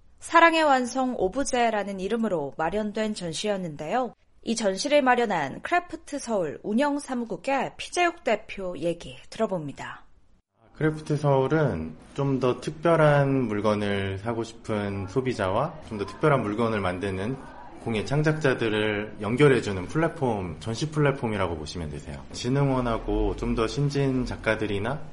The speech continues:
Speaker 2: 오래된 기성 작가들 같이 이제 협업해서 전시를 보여줄 수 있는 뭔가 계기를 만들고 싶은데 크래프트 서울에서 그 역할을 한번 해줬으면 좋겠다 제안이 와서 저희도 어, 마침 이런 거 너무 하고 싶었는데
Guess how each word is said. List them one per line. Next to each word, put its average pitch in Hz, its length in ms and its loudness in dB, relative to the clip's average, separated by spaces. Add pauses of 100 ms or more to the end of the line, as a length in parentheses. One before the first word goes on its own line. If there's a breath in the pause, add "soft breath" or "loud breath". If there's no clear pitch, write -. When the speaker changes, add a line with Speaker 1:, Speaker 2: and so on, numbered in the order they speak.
Speaker 2:
오래된 98 400 -4
기성 104 220 -6
작가들 95 420 -4
같이 98 380 -8
이제 92 160 -6
협업해서 107 840 -2 (440 loud breath)
전시를 110 560 -2
보여줄 110 260 -2
수 117 120 -6
있는 101 420 -6 (400 loud breath)
뭔가 98 180 -4
계기를 107 400 -2
만들고 98 380 -2
싶은데 120 640 -6 (260)
크래프트 165 420 -2
서울에서 135 520 2
그 - 100 -4
역할을 98 240 -4
한번 104 200 -4
해줬으면 143 280 -2
좋겠다 - 260 -6
제안이 101 340 -4
와서 90 420 -6
저희도 101 360 -6
어, 127 140 -2
마침 98 360 -4
이런 107 200 -2
거 104 80 -4
너무 95 160 -4
하고 151 240 0
싶었는데 107 840 -4